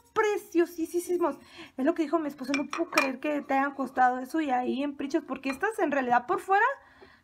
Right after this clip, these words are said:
no hombre, cien pesos y yo creo que es lo mínimo. Están hermosos, hermosos, miren, traen su tapita,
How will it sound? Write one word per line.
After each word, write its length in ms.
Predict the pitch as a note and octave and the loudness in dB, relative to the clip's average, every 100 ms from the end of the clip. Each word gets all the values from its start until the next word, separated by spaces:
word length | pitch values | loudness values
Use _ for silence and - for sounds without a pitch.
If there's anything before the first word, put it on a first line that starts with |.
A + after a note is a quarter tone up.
| _ | _
no 120 | A#3+ | -2
hombre, 400 | C4 D#4 D4 A#3 | 2 4 4 0
cien 280 | - B3+ C#4+ | -2 -2 0
pesos 440 | - C#4+ D4 D#4+ | 2 2 2 0
y 300 | C4 A#3+ A3+ | 0 2 0
yo 160 | - A#3 | 0 2
creo 120 | D4+ | 2
que 120 | D4+ | 4
es 60 | F4 | 6
lo 180 | F4 F#4 | 8 6
mínimo. 640 | D#4+ F#4 G#4 F4 B3 - _ _ _ _ _ _ - - - | 2 -2 2 2 2 -2 _ _ _ _ _ _ -20 -20 -8
Están 360 | C4+ - E4+ - - - | -2 6 6 4 -6 0
hermosos, 760 | C#4+ C4+ C4 B3+ B3+ D4 D4+ | 2 2 -2 -2 2 0 0
hermosos, 320 | C4 B3 D4 C#4 | -2 0 -2 -2
miren, 280 | C4+ B3 | -2 -4
traen 200 | A#3 C4 | -2 -4
su 140 | D4 F4+ | -4 0
tapita, 400 | E4 D4 D4 | 2 2 -2